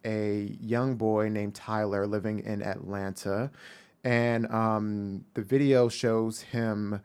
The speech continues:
with a shaved head with the words "gay" shaved into his head, and his siblings, um, basically humiliating him and hitting him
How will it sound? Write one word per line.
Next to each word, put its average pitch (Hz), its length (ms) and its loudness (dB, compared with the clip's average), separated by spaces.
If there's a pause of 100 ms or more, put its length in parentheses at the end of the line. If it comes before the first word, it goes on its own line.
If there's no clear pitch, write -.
(400)
with 117 340 4
a 113 80 0
shaved 120 540 0
head 104 420 0
with 117 160 -2
the 117 80 0
words 110 380 2
"gay" 101 520 0
shaved 104 420 0
into 104 260 -2
his 104 140 -2
head, 101 400 -2 (440)
and 117 500 2
his 113 560 -2 (160)
siblings, 107 1080 -2
um, 101 480 -2 (280)
basically 110 920 -2 (340)
humiliating 110 640 0
him 101 180 -2
and 95 100 -6
hitting 101 240 -4
him 98 360 -4